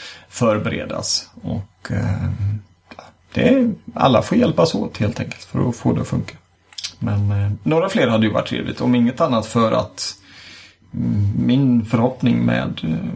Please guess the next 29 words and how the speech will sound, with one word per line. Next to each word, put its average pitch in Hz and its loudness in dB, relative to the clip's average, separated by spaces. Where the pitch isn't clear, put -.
communityn 120 4
i 85 2
Göteborg - -2
var - -2
att - -2
vi 123 2
skulle 120 2
bli 127 6
ett - -2
gött - -2
gäng - -4
som - -4
hjälptes - 0
åt - -4
att - -6
fixa 220 4
detta. - -4
Så - -20
att, - -20
ja. - 0
Men - -4
vi 127 4
får 196 2
la 208 2
se. 175 0
Det, 120 -6
det 120 0
löser 120 4
sig. 113 -8